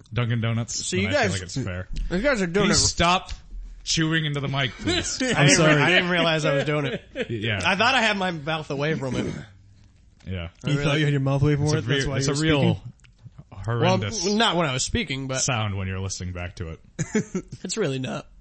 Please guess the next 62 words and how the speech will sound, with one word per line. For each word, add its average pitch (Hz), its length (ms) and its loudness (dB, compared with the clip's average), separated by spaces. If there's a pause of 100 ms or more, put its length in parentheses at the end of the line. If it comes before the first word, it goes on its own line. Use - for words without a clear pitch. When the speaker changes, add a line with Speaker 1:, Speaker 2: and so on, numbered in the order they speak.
(260)
Speaker 1:
No, 113 200 -2
it's - 180 -10
terrible. 92 420 -6 (120)
I - 40 -4
ha-, 110 80 -4
I 101 60 -4
hate 101 160 -4
Speaker 2:
Yeah, 104 120 -6 (180)
Speaker 1:
it. - 40 2
Speaker 2:
it's - 120 0
not. 427 240 -6 (180)
It's - 100 -6
ambiance. 202 520 0
We've 180 120 -2
discussed 156 380 -2
it. 135 40 -4
Speaker 3:
It's 123 100 -8
white 175 320 2
noise. 113 580 0
Speaker 2:
Yeah. 208 220 2 (580)
Lulls 160 340 0
you 170 80 0
to 160 80 0
sleep. 160 280 -4
Lulls 175 180 0
you 190 100 0
in 190 100 0
a 165 60 2
sense 185 260 0
of 156 100 -4
comfort. - 400 -4 (1600)
Speaker 3:
Nathan, 147 400 6
you 135 120 6
were 170 60 4
Speaker 1:
What - 80 2
were 170 40 6
you 160 60 6
Speaker 3:
talking 151 160 4
Speaker 1:
gonna 139 120 4
say? 135 140 6
Speaker 3:
about, 123 140 -2
you 139 160 2
were 156 60 4
talking 156 300 4
about, 135 340 0
uh, 104 380 -2 (120)
the 151 100 -8
scandal 131 500 -4 (480)
a 139 40 0
minute 123 180 2
ago 117 160 0
before 117 160 -2
Speaker 1:
Yeah. 147 120 4
Speaker 3:
we - 80 6
interrupted 123 200 4
Speaker 2:
Wait, 233 180 6
no, 226 60 6
Speaker 3:
you. 208 60 6
I'm - 40 4
Speaker 2:
hold 240 120 4
on. 208 120 4
Speaker 3:
sorry. - 80 0